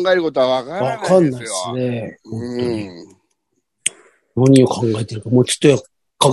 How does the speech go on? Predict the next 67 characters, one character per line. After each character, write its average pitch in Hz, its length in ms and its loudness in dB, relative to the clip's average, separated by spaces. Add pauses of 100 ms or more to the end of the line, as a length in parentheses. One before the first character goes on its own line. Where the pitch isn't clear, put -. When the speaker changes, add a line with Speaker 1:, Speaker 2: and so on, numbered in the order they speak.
Speaker 2:
わ 165 80 8
る 151 120 6
や 131 120 0
め 127 120 2
よ 131 100 2
う 123 40 -4
と - 80 -6
思 117 100 -4
っ - 40 -10
て。 - 180 -18 (240)
Speaker 1:
い 196 40 4
や 208 140 6
い 196 60 6
や 180 160 6
い 165 40 8
や、 120 500 2
俺 208 300 4
も 208 180 0
距 226 140 0
離 185 120 0
置 156 100 -2
い 147 40 -8
て 160 100 -6
る 151 100 -10
か 113 80 -10
ら 85 140 -18
ね。 85 240 -16 (340)
う 135 60 -4
ん。 107 260 -6
Speaker 2:
<laughs> - 0 -
ち - 140 -12
ょ - 60 -20
っ - 220 -20
と 123 100 2
や 117 140 2
ば 131 160 6
い - 60 0
っ - 20 -8
す - 260 -2
よ。 98 300 -14
Speaker 1:
う 135 100 -4
ん。 113 500 -6 (400)
あ 160 80 -2
の、 170 100 2
物 214 320 -2
理 285 120 -2
的 269 200 -4
な 262 100 2
距 262 100 -4
離 233 140 -2
は 139 160 0
近 165 260 -4
い 139 60 -2
け 117 120 -6
ど、 107 380 -6 (240)
Speaker 2:
<laughs> 214 240 4
Speaker 1:
あ 131 140 4
の、 117 540 0 (380)
心 202 340 0
の - 20 -4
距 190 60 -2
離 180 160 2
は。 175 60 2
Speaker 2:
精 156 100 8
神 147 160 6
的 127 160 6
な。 135 180 2